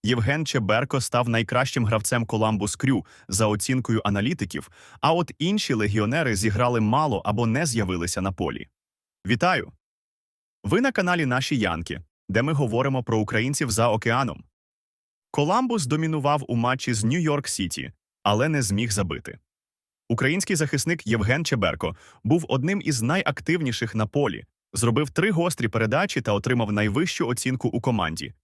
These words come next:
вісім і один бал. Олександр Сваток у цей час захищав кольори збірної України. У матчі проти Бельгії йому довелося стримувати Ромелу Лукаку. Завдання не з простих,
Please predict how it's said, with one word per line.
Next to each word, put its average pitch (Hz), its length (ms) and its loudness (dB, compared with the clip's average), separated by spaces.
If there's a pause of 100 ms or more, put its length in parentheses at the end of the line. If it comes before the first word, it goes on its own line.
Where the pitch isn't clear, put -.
(220)
вісім 180 460 0 (200)
і 110 80 0
один 110 300 0
бал. 64 260 -4 (140)
Олександр 165 600 0
Сваток - 440 -2
у 170 80 -2
цей 113 180 0
час 123 360 0
захищав 135 600 -2
кольори 117 380 2
збірної 120 440 0
України. 117 520 -2 (880)
У 110 60 4
матчі 143 340 2
проти 135 260 0
Бельгії 113 540 0 (220)
йому 127 260 2
довелося 165 480 0
стримувати 131 600 0
Ромелу 110 460 2
Лукаку. 110 520 -2 (420)
Завдання 113 540 2
не 117 160 2
з - 60 -2
простих, - 540 -2